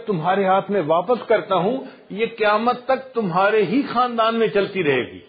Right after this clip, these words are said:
عثمان بن طلحہ کلمہ پڑھتا ہے، مسلمان ہو جاتا ہے۔ اللہ کے حبیب صلی اللہ علیہ وسلم کی امن اور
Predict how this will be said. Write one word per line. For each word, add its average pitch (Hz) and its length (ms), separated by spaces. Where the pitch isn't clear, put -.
عثمان 170 500
بن 175 120
طلحہ 165 420
کلمہ 170 260
پڑھتا 170 400
ہے، 160 160
مسلمان 131 540
ہو 117 120
جاتا 110 320
ہے۔ - 160
اللہ 190 200
کے 190 80
حبیب 185 320
صلی 220 80
اللہ 220 120
علیہ - 140
وسلم 208 200
کی 202 180
امن 220 280
اور 202 80